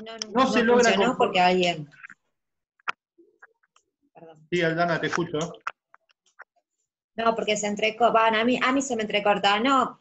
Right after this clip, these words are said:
Speaker 1: que decía que si no, nunca funcionó, por algo fue, porque a alguien no le convino eso. Siempre pasa
Speaker 2: No.
Speaker 1: lo mismo.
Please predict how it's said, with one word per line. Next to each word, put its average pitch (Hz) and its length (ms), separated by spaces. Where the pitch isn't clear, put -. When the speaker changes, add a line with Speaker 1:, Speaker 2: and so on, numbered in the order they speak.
Speaker 1:
que 208 200
decía 208 440
que 180 140
si 185 440
no, 233 280
nunca 262 320
funcionó, 226 560
por 208 180
algo 180 260
fue, 240 280
porque 175 180
a 196 60
alguien 202 240
no 175 100
le 175 100
convino 175 540
eso. 147 340
Siempre 202 240
pasa 185 220
Speaker 2:
No. 175 80
Speaker 1:
lo 165 100
mismo. 180 340